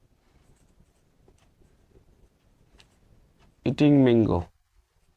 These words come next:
ঠিক আছে, তাহলে এটা, এটা কি হবে? তাহলে আমরা এটা অবজেক্টটাকে সাবজেক্ট বানাবো।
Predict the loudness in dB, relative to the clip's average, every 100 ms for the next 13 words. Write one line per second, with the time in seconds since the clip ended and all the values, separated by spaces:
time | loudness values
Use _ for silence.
0 | _ _ -20 _ -20 -20 _ _ -4 0
1 | 2 2 4 4 4 2 2 6 6 4
2 | 0 _ _ _ _ _ _ _ _ _
3 | _ _ _ _ _ _ 2 6 6 6
4 | 6 6 4 4 2 2 2 2 4 4
5 | 2 0